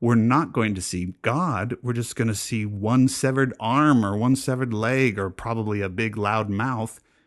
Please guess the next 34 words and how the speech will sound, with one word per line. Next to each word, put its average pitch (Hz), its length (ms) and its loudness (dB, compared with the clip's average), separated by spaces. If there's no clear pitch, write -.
who 127 80 2
is 117 140 0
not 113 260 0
connected 104 640 -4
to 113 100 -6
the 104 80 -4
fullness 92 480 -4
of - 140 -10
Christ. - 420 -16
So 180 120 6
here's 254 180 4
another 214 240 2
image 127 260 2
that 113 100 -8
the 107 60 -4
scripture 101 380 -6
uses. 90 400 -8
The 147 80 -6
scripture 214 480 -4
also 139 320 2
uses 120 380 -2
the 135 100 -4
term 98 420 -4
that 123 240 0
we 208 380 0
as 131 180 -2
a 127 60 -2
gathered 113 360 0
community 107 720 0
are 104 140 -2
the 101 120 -8
temple 110 640 -4
of 104 160 -6
God. - 380 -10